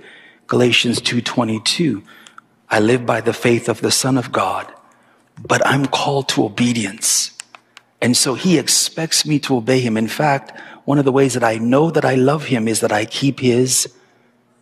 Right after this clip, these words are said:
commandments. I think there's danger. And, and when somebody says, "Once saved, always saved," what they're really teaching, you may not know this, it's called classic Calvinism. And there are different streams to Calvinism, different positions on that.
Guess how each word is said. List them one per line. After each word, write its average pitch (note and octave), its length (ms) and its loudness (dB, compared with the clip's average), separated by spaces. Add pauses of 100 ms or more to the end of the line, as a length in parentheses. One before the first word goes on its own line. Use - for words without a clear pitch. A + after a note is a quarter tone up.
(100)
commandments. A#2+ 880 -2 (640)
I B2 80 0
think F#3 360 0
there's C3+ 240 4
danger. C3+ 520 2
And, C3 240 4
and C3+ 220 2
when E3+ 160 2
somebody F#3 360 2
says, C#3+ 300 0
"Once C3+ 360 0
saved, C3 260 2
always B2+ 380 0
saved," A2+ 200 -2
what C#3+ 180 0
they're C#3 120 4
really D3 240 4
teaching, B2+ 400 0
you C3 80 6
may C3+ 160 4
not A#2 220 -2
know A#2+ 180 0
this, A2+ 240 0 (300)
it's - 160 -2
called B2+ 360 0
classic D3 720 -2 (300)
Calvinism. A2 840 -2 (800)
And A2 160 -2
there A2+ 80 4
are A2 160 -2
different B2+ 340 0
streams B2 560 0
to A2+ 100 -2
Calvinism, A#2 800 -2
different A2+ 580 -4
positions A#2+ 560 0
on A2 180 -2
that. A2+ 180 0